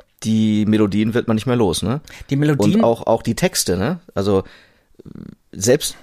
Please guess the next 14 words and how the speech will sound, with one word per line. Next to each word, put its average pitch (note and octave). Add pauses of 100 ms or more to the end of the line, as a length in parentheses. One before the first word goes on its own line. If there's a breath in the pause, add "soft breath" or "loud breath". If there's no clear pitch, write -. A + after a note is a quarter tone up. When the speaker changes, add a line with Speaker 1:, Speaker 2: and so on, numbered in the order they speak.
Speaker 1:
jüngere D#3+
Generationen C3+
können C3
ja, G#2+
äh, G2 (360 soft breath)
Biene A#2
Maya, A#2+
äh, G#2
nicht F2+
Biene F2
Maya, F2+
ähm, E2
Heidi B2+
singen. B2+